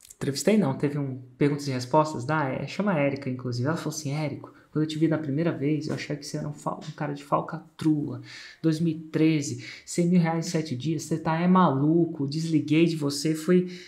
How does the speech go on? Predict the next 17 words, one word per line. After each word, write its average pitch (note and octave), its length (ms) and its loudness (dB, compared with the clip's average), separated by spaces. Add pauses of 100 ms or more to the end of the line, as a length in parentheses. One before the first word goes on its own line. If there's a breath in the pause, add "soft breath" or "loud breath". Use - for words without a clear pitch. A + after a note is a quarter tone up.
(140 loud breath)
ela D#3+ 140 -4
foi, - 220 -6
eu C#3+ 100 0
acho C#3+ 160 -4
que - 60 -18
foi, - 180 -2 (100)
ela D3+ 120 0
foi G#3 180 2
conectar F#3+ 400 2
comigo F3 320 0
em E3+ 60 -2
dois D#3+ 160 2
mil E3 100 -2
e E3+ 40 0
dezenove C3+ 520 0
de A2+ 140 -8
novo. - 240 -10